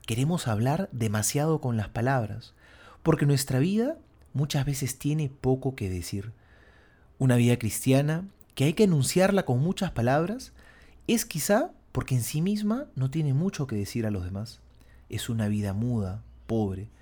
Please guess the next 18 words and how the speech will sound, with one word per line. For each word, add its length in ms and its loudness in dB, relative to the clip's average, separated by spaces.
Por 140 2
eso 220 6
decía 360 2
el 60 2
Papa 220 0
Francisco, 640 -4
hay 140 2
que 140 4
anunciar 360 4
a 60 6
Jesús 380 -2
en 100 0
todo 220 6
momento, 480 0
incluso, 800 0
si 180 -6
fuera 300 2
necesario, 600 0